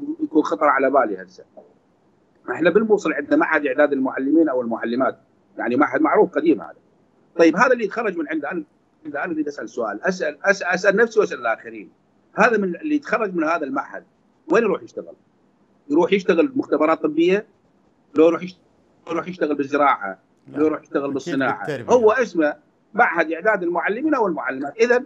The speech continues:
Speaker 1: إذا مال تربية، مال تعليم.
Speaker 2: نعم.
Speaker 1: هسه أبو القانون اللي عنده شهادة، عنده شهادة قانون ممكن أن يعمل في أغلب دوائر الدولة، ما عنده مشكلة. يعني سواء يعمل في التربية، يعمل في الصحة، يعمل في الزراعة، في الصناعة، قانون، كل المجالات متوفرة به. لكن أنا دا أح-، دا أحكي عن اختصاص.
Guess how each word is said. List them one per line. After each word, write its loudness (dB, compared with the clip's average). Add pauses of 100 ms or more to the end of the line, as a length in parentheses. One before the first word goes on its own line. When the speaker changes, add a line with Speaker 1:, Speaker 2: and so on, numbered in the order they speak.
(140)
Speaker 1:
إذا 2
مال 2
تربية، -4
مال -6
تعليم. -6 (140)
Speaker 2:
نعم. -14
Speaker 1:
هسه -2
أبو 2
القانون 0 (360)
اللي -4
عنده -2
شهادة، 0 (300)
عنده -4
شهادة 0
قانون -4
ممكن -4
أن -2
يعمل -2
في -10
أغلب -2
دوائر 2
الدولة، -4
ما -2
عنده -2
مشكلة. -12 (540)
يعني -2
سواء 2
يعمل -4
في -16
التربية، 2
يعمل -2
في -14
الصحة، -2
يعمل -2
في -12
الزراعة، -2
في -8
الصناعة، -2
قانون، 2 (400)
كل 0
المجالات 2
متوفرة -4
به. -10 (300)
لكن 0
أنا -4
دا 0
أح-، -4
دا 0
أحكي -6
عن -4
اختصاص. -8